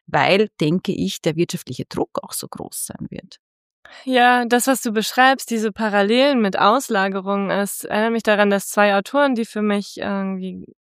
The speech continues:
Speaker 2: ganz wichtig waren in diesem Denken, Sigmund Baumann,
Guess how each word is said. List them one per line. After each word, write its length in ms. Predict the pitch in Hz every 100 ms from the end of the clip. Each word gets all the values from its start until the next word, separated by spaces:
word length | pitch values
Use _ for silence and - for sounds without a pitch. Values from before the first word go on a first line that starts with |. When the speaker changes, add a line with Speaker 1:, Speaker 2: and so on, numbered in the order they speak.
| _ _ 196
Speaker 2:
ganz 240 | 196 185
wichtig 380 | 226 - 285 214
waren 420 | 226 240 247 240
in 200 | 214 220
diesem 260 | 214 202 202
Denken, 540 | 202 202 196 196 196
Sigmund 340 | 196 190 190
Baumann, 540 | 185 196 208 196 190